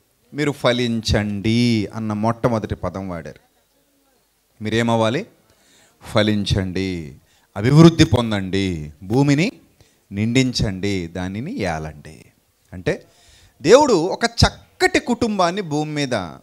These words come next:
స్థాపించాలి అని కోరుకుని, ఆదాము హవ్వలను జతపరిచి, వారి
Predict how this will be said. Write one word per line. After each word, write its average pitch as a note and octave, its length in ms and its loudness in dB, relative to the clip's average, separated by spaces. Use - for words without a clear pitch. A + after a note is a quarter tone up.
స్థాపించాలి G3+ 1120 4
అని D#3+ 140 0
కోరుకుని, C3+ 680 2
ఆదాము C#3+ 560 4
హవ్వలను G#2 540 -4
జతపరిచి, G#2+ 760 -4
వారి A3 340 6